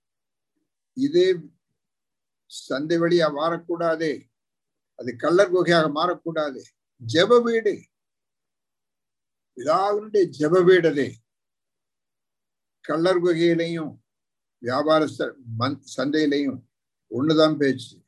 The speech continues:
எனக்கு என்ன லாபம், எனக்கு என்ன கிடைக்கும்? சகோதரனே, சகோதரி, உங்களுடைய ஆலயத்துக்குள்ள என்ன பேச்சு? தேவநாமம் மகிமைப்படணும்.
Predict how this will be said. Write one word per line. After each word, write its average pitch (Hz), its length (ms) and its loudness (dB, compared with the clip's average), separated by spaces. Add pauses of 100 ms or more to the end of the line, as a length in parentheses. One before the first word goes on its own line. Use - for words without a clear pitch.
(540)
எனக்கு 139 320 0
என்ன 147 160 2
லாபம், 135 420 2
எனக்கு 131 260 -4
என்ன 131 160 -4
கிடைக்கும்? 110 400 -10 (1700)
சகோதரனே, 135 500 4
சகோதரி, 135 460 2
உங்களுடைய 135 380 2
ஆலயத்துக்குள்ள 139 580 -2
என்ன 170 180 -6
பேச்சு? 143 380 -10 (1300)
தேவநாமம் 170 920 2
மகிமைப்படணும். 135 800 -4